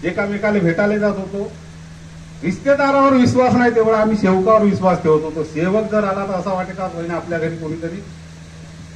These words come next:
पाहुणा आला आणि एवढी मेजवानी करत होतो, पण आज सेवक कचऱ्यासारखे झाले आणि सेवक सेवकालेच फसवतो.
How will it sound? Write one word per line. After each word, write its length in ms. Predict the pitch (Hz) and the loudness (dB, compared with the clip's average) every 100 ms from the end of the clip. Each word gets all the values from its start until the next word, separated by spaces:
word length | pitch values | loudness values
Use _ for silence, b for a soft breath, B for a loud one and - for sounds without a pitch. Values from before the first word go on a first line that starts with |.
| 143 | -2
पाहुणा 320 | 151 180 226 | 0 2 2
आला 340 | 202 170 - - - - 135 | 0 0 -2 -6 -16 -12 -4
आणि 160 | 165 | -2
एवढी 200 | 196 196 | 0 0
मेजवानी 480 | 196 190 185 202 202 | 0 -2 0 0 0
करत 260 | 196 180 160 | 2 2 2
होतो, 200 | 151 143 | 0 -2
पण 180 | 160 160 | -4 -2
आज 240 | 160 165 - | -2 -4 -6
सेवक 360 | 165 160 170 160 | -4 -2 -4 -6
कचऱ्यासारखे 580 | - 180 175 170 160 147 | -4 -2 0 0 0 0
झाले 220 | 127 101 - - - | -2 -4 -14 -14 -4
आणि 160 | 202 | -2
सेवक 320 | 202 226 233 240 | 2 4 4 4
सेवकालेच 480 | 262 262 247 220 | 2 2 -2 -2
फसवतो. 460 | 262 254 180 165 185 | -6 -6 -8 -8 -14